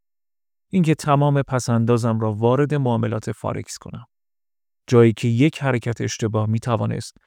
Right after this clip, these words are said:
همه چیز را از بین ببرد. برایم وحشتناک بود. فشار روانی زیادی روی دوشم بود. اگر همه چیز را از دست بدهم چه؟ اگر رویای آزادی مالیم به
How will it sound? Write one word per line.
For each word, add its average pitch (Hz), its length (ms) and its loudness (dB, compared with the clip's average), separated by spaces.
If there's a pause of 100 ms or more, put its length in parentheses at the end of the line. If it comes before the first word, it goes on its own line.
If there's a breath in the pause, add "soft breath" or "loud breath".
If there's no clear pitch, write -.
(260 soft breath)
همه 165 260 2
چیز 117 280 0
را 104 120 -2
از 101 180 -8
بین 101 160 -8
ببرد. - 440 -20 (760)
برایم 110 420 2
وحشتناک 104 680 -4
بود. - 220 -18 (920)
فشار 165 480 4
روانی 123 500 2
زیادی 117 440 2
روی 110 200 -6
دوشم 107 400 -10
بود. - 240 -20 (880)
اگر 117 240 2
همه 110 280 0
چیز 107 240 -2
را 107 140 0
از 107 120 -4
دست 107 260 -4
بدهم 110 400 -4
چه؟ 117 280 -10 (920)
اگر 175 300 4
رویای 127 500 4
آزادی 113 480 0
مالیم 113 560 0
به 113 80 -6